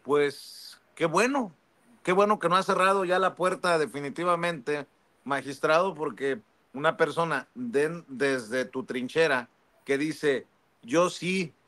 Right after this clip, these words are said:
apoyo la reforma judicial", pues tiene que formar parte del proceso para,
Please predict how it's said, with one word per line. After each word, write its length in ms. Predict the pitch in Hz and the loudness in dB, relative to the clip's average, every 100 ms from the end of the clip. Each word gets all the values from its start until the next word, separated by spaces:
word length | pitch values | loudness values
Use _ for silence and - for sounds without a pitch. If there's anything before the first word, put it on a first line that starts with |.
| _ | _
apoyo 680 | 127 127 160 175 170 151 143 | 0 0 4 2 2 -2 2
la 120 | 135 | 2
reforma 540 | 123 127 151 156 160 156 | 0 -2 0 2 2 0
judicial", 720 | 156 156 151 165 160 170 180 _ _ _ _ - | -2 -6 -6 2 2 2 -6 _ _ _ _ -4
pues 140 | 110 - | -4 -2
tiene 300 | 135 131 - | -4 -4 -6
que 320 | 131 135 110 _ _ _ _ - 226 - | -2 -2 -4 _ _ _ _ -20 -18 -8
formar 440 | 151 143 156 156 | 0 4 4 4
parte 320 | 160 156 143 131 | 2 2 0 -4
del 160 | 143 | -4
proceso 580 | 139 143 165 175 165 127 | 0 2 4 2 0 -2
para, 400 | 135 131 120 | 0 0 0